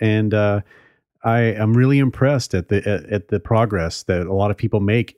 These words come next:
when they're in that situation. Again, I apologize if I get your name incorrect, but, uh, Muhammad Akramuddin, he says,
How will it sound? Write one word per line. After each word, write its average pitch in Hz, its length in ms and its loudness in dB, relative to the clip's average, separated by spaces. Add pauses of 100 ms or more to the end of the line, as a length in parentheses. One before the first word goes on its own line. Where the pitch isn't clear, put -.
when 107 140 2
they're 107 140 2
in 113 120 2
that 107 140 -2
situation. 117 680 -4 (1600)
Again, 117 240 2
I 107 60 2
apologize 127 460 2
if 110 100 0
I 107 40 0
get 117 120 0
your 107 80 2
name 104 220 2
incorrect, 101 480 -2
but, 92 160 0 (320)
uh, 113 100 4
Muhammad 127 540 4
Akramuddin, 117 600 2
he 107 120 2
says, 107 400 0